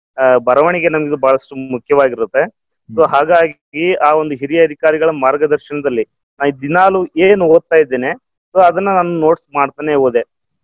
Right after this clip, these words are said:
Speaker 1: So
Speaker 2: ಹ್ಮ್.
Speaker 1: ಅದು ಏನಾಯ್ತು ಅಂದ್ರೆ ನಮ್ಗೆ ಅಲ್ಲಿ ಮುಖ್ಯ ಪರೀಕ್ಷೆಯಲ್ಲಿ ಬರವಣಿಗೆಯಲ್ಲಿ ಬಹಳಷ್ಟು ಪ್ರಭಾವವನ್ನ ಬೀರ್ತು. ಅವ್ರು ಹೇಳಿದಂತ ಒಂದು ಪುಸ್ತಕಗಳನ್ನ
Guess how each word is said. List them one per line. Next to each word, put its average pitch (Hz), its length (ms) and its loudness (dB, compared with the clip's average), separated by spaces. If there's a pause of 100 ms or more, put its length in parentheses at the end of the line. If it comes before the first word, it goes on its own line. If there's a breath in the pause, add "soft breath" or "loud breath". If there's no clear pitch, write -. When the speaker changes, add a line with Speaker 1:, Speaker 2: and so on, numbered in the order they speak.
(180)
Speaker 1:
So 180 60 2
Speaker 2:
ಹ್ಮ್. 170 80 4
Speaker 1:
ಅದು 160 260 2
ಏನಾಯ್ತು 175 380 0
ಅಂದ್ರೆ 156 180 0
ನಮ್ಗೆ 143 260 -2
ಅಲ್ಲಿ 139 240 0 (340)
ಮುಖ್ಯ 151 260 -8
ಪರೀಕ್ಷೆಯಲ್ಲಿ 165 800 0
ಬರವಣಿಗೆಯಲ್ಲಿ 156 800 0
ಬಹಳಷ್ಟು 139 400 -2
ಪ್ರಭಾವವನ್ನ 151 560 0 (100)
ಬೀರ್ತು. 123 440 -8
ಅವ್ರು 131 140 2
ಹೇಳಿದಂತ 156 420 0
ಒಂದು 139 240 -6
ಪುಸ್ತಕಗಳನ್ನ 143 840 -4